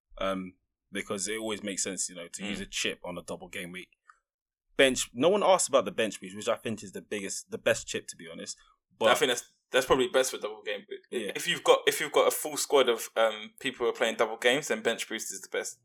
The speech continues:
Speaker 1: Bench boost is the best. But yeah, wild card. If you've got maybe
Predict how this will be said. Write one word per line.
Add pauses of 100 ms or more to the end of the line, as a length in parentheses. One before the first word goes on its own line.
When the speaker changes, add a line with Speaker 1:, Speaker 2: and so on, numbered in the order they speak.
(120)
Speaker 1:
Bench
boost
is
the
best.
But
yeah,
wild
card. (880)
If
you've
got (420)
maybe